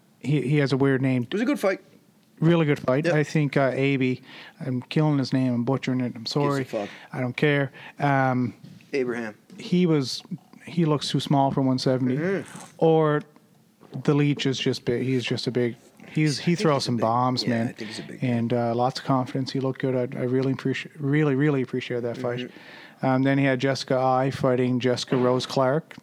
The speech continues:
Speaker 1: That was another
Speaker 2: I didn't
Speaker 1: one.
Speaker 2: watch that.
Speaker 1: Another one went to decision. Good
Speaker 2: I
Speaker 1: back
Speaker 2: think
Speaker 1: and forth.
Speaker 2: something happened both times where I had to get up and
Speaker 1: Yeah.
Speaker 2: do something with the girls or
Speaker 1: Probably,
Speaker 2: something.
Speaker 1: yeah, probably. It was, uh, primarily a Santa fight, which was good. It's fun to see when two girls throw down 'cause they're talented, man. Girls
Speaker 2: Yeah.
Speaker 1: are fun to watch.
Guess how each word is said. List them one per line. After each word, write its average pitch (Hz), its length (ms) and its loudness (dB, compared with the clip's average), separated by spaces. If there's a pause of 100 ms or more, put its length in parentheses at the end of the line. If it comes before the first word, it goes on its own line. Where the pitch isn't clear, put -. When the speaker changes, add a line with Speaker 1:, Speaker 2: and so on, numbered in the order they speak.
Speaker 1:
That 127 240 -4 (180)
was 127 160 -4
another 135 180 2
Speaker 2:
I - 20 2
didn't 143 120 2
Speaker 1:
one. 135 200 2
Speaker 2:
watch 165 260 -8
that. - 100 -14 (140)
Speaker 1:
Another 139 220 2
one 139 160 2
went 131 160 0
to 127 80 -2
decision. 139 380 0
Good 185 160 2
Speaker 2:
I - 20 -4
Speaker 1:
back 165 220 2
Speaker 2:
think - 20 -2
Speaker 1:
and 160 80 -2
forth. 151 280 2
Speaker 2:
something 196 140 -6
happened 170 480 -4 (140)
both 139 300 -2
times 143 420 -8
where 127 100 -4
I 117 40 -6
had 123 100 -6
to 123 60 -6
get 120 200 -4
up 120 220 -6
and 135 100 0
Speaker 1:
Yeah. 120 160 2
Speaker 2:
do 120 60 -4
something 131 240 -10
with 113 80 -14
the 117 60 -8
girls 117 340 -8
or - 40 -16
Speaker 1:
Probably, 117 280 2
Speaker 2:
something. 107 220 -2
Speaker 1:
yeah, 104 220 -4 (100)
probably. 110 440 -2
It 139 160 -2
was, 143 200 0
uh, 143 180 2
primarily 151 640 2
a 127 40 0
Santa 135 340 0
fight, 120 220 -2
which 127 160 -8
was 127 120 -6
good. 127 320 -2
It's - 240 -6
fun 127 200 -2
to 117 60 -2
see 127 180 -2
when 120 140 -2
two 123 140 -6
girls 117 320 -4
throw 120 160 -2
down 117 260 -4
'cause 117 220 -4
they're 123 120 0
talented, 113 560 -6
man. 113 260 -4
Girls 143 320 0
Speaker 2:
Yeah. 156 40 2
Speaker 1:
are 143 40 -2
fun 123 200 0
to 113 80 0
watch. 113 480 -4